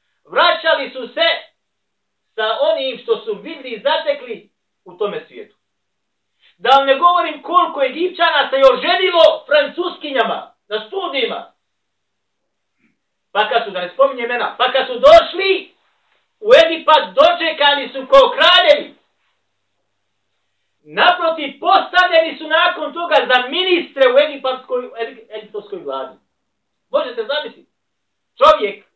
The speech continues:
bio musliman, praktikovao vjeru, otišao u Pariz, školovao se na, u Parizu, oženi se onom tam njihovom, vrati se nazad u svoju zemlju, umjesto da kažu:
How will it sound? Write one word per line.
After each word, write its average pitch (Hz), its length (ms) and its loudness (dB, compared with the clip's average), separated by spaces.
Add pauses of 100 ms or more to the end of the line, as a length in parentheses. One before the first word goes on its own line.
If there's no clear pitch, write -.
(100)
bio 311 180 -6 (120)
musliman, 277 520 -2 (1160)
praktikovao 320 580 -2
vjeru, 262 360 4 (440)
otišao 277 600 4
u 247 100 -6
Pariz, 285 400 2 (220)
školovao 262 500 4
se 226 120 -4
na, 202 280 -6
u - 100 -20
Parizu, 294 680 -6 (300)
oženi 302 500 2
se - 80 -2 (120)
onom 240 220 -2
tam - 340 -2 (840)
njihovom, 320 520 6 (920)
vrati 285 580 2
se 247 400 -2
nazad 262 500 0
u 233 100 -8
svoju 285 400 0
zemlju, 269 460 0
umjesto 233 460 -4
da 233 60 -2
kažu: 254 400 0